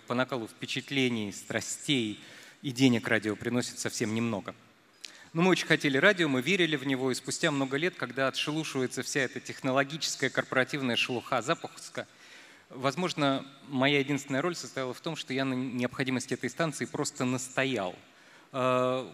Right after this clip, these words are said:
аргументов не было, поэтому нельзя сказать «доказал», «развел», «выпросил». Но просто настоял, и акционеры и газетная редакция тогда плюнули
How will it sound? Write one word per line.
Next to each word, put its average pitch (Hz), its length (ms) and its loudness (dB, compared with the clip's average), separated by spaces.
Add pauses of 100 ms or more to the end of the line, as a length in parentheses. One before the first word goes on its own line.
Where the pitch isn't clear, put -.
аргументов 135 580 0
не 233 80 -2
было, 156 180 -2
поэтому 135 260 -4
нельзя 151 160 -4
сказать 117 360 -2
«доказал», 120 640 4
«развел», 117 600 4
«выпросил». 117 840 0 (400)
Но 139 320 -2 (100)
просто 135 600 0
настоял, 165 760 2
и 139 220 2
акционеры 143 500 0
и 123 60 -2
газетная 120 400 -2
редакция 127 420 -4
тогда 117 380 -4 (240)
плюнули 131 520 0